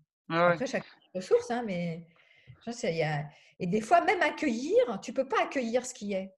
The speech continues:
Speaker 2: Tu vois, que tu dis, « Je vais accueillir, je vais dire un grand oui », tu sais, dans la spiritualité. Dire un
Speaker 1: Hmm.
Speaker 2: grand oui à ce qui est. « Oui, je suis très, très mal. Oui, je suis très angoissée. Oui, je vais dire oui. » Ben, des fois, le oui, il, il, ça marche pas.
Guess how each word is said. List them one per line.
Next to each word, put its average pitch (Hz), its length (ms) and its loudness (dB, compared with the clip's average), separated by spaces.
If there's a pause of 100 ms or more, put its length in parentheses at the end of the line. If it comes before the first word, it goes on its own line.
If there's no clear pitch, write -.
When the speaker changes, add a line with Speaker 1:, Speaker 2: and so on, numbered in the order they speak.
Speaker 2:
Tu - 80 -14
vois, 240 160 2
que - 100 -14
tu 196 80 -8
dis, « 196 240 -6 (180)
Je 185 100 -12
vais 240 120 8
accueillir, 233 640 2
je 185 80 -8
vais 214 80 0
dire 226 180 0
un 226 80 2
grand 226 300 2
oui », 233 320 0
tu 214 80 -10
sais, 285 160 -6
dans 233 80 -2
la 214 100 -2
spiritualité. 208 760 -6 (340)
Dire 240 280 0
un 277 80 2
Speaker 1:
Hmm. 247 60 0
Speaker 2:
grand 254 260 2
oui 285 180 -6 (100)
à - 40 0
ce - 120 -2
qui 233 300 0
est. « 220 120 6
Oui, 269 300 -2
je 254 60 -2
suis 240 180 -10
très, - 160 -4
très 254 220 -6
mal. 247 340 0 (340)
Oui, 254 360 0
je 240 40 -2
suis 233 200 -12
très 254 220 -2
angoissée. 240 680 0 (220)
Oui, 247 320 -4
je 240 60 6
vais 226 140 4
dire 220 200 4
oui. » 370 180 -2
Ben, 202 100 0
des 208 100 2
fois, 294 120 4
le 277 100 0
oui, 247 220 -2
il, 202 720 -2
il, 190 300 -2
ça 196 100 -6
marche 196 160 -6
pas. 185 160 -12